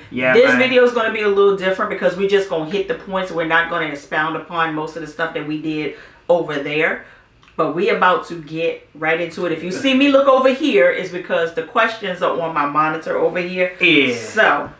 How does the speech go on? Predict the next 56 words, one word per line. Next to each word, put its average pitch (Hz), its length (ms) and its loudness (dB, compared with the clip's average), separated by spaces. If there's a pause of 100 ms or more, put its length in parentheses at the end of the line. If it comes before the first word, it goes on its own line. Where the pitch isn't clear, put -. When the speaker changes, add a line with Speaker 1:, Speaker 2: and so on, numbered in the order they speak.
Speaker 2:
it's 180 160 -6
easier 185 340 -2
for 170 140 -2
me 165 140 -6
to 156 120 -4
do 156 160 -4
it 147 240 -6
that 147 300 0
way. 139 200 -2
Speaker 1:
Yeah. 135 180 -4
Speaker 2:
You - 40 2
have 190 240 0
anything 196 320 -4
before 190 140 -2
we 185 100 -8
get 190 160 -2
started? - 480 -4
Speaker 1:
Let's 135 180 0
get 156 200 4
it 160 40 4
on 170 200 6
and 175 100 0
popping. 185 440 2 (340)
Speaker 2:
All 226 60 4
right, 226 120 4
the - 60 4
first - 320 4
question 285 320 0
that 226 160 0
we 233 160 -6
had 208 340 0
was, 165 220 0
how 220 180 2
many 214 200 -2
days 185 440 -4
was 170 360 -2
this 160 200 -6
cruise 165 320 -10
in 156 120 -8
the 156 60 -6
places 151 420 -10
that 151 180 -8
we 156 100 -8
went? 147 240 -10 (240)
We 214 140 4
went 262 220 4
on 254 120 2
a 190 100 0
Carnival 214 500 -2
cruise. 175 400 -8
We 165 80 -8
went 170 220 -2
on 175 180 -4
the 160 80 -6
Carnival 175 420 -6
Sunrise. 151 720 -2